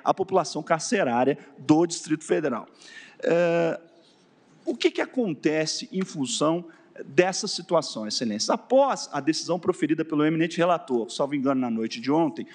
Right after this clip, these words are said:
houve um incremento exponencial dos pedidos de liberdade dirigidos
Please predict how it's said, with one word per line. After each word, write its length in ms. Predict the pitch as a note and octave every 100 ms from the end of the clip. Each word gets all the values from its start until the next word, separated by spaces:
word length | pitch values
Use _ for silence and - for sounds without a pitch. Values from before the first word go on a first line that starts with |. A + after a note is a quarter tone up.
| - -
houve 300 | A3 C4 C#4
um 60 |
incremento 1000 | C4+ C4 C4 G#3+ F3 F#3 A#3+ A#3 - A#2 - _ - _ _ _
exponencial 1600 | C4+ E4 E4 E4 A#3 C4+ B3+ G3 - - G3+ A3 F#3 A#2+ - -
dos 140 | G#3+ -
pedidos 420 | B3+ F#3 E3 F3+
de 80 | G3+
liberdade 760 | G#3 G#3 D3 C#3 E3+ E3 - -
dirigidos 560 | E3+ C#3+ B2 D3 -